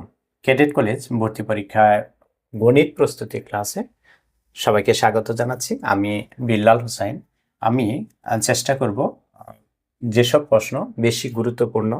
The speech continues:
গণিত প্রশ্নগুলো ক্যাডেট কলেজ ভর্তি পরীক্ষায় এসে থাকে, এ ধরনের প্রশ্নগুলো সমাধান করে দেওয়ার জন্য। নিয়মিত ভিডিও পেতে আশা করি চ্যানেলটি সাবস্ক্রাইব করে রাখবেন। তো আমরা, আহ, যে প্রশ্নটি আজ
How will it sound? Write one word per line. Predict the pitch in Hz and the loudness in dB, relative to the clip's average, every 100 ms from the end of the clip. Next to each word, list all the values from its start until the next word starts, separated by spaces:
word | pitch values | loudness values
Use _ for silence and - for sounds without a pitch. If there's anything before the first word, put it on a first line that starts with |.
| - 110 | -6 0
গণিত | 104 101 - | 2 0 -2
প্রশ্নগুলো | 101 - 101 107 - - - | -4 -4 -6 -4 -6 -6 -4
ক্যাডেট | 98 98 - _ | -2 -2 -8 _
কলেজ | - 107 107 | 0 0 0
ভর্তি | 104 98 101 | -2 -4 -2
পরীক্ষায় | 107 101 117 | -2 0 0
এসে | 110 - 120 | 0 -2 -6
থাকে, | 101 - - _ - - - | -6 -8 -14 _ -20 -10 0
এ | 123 | 2
ধরনের | 127 160 170 | 2 0 -2
প্রশ্নগুলো | - 107 - 113 135 220 _ _ - | -2 -4 -4 -4 -4 -6 _ _ -8
সমাধান | - 127 120 117 104 | 0 4 4 2 -4
করে | 98 92 | -6 -6
দেওয়ার | - 98 - | -4 -4 -4
জন্য। | - - - _ _ _ | -10 -12 -18 _ _ _
নিয়মিত | 113 123 123 123 | 2 4 4 4
ভিডিও | 143 120 123 131 | 2 4 2 2
পেতে | 139 165 | 0 -2
আশা | 165 110 104 | -4 -4 -4
করি | 107 | -4
চ্যানেলটি | 104 101 98 - | -4 -6 -6 -8
সাবস্ক্রাইব | - 117 - 113 110 | -6 -6 -4 -6 -4
করে | 117 123 | -2 0
রাখবেন। | 127 131 202 - _ _ - | -2 -2 -6 -6 _ _ 2
তো | 113 | 4
আমরা, | 117 127 131 104 - _ | 4 4 4 2 -6 _
আহ, | - 110 104 | -2 4 4
যে | 101 113 120 | 2 0 -2
প্রশ্নটি | 120 120 - 143 | 0 -2 -4 -4
আজ | 135 | -2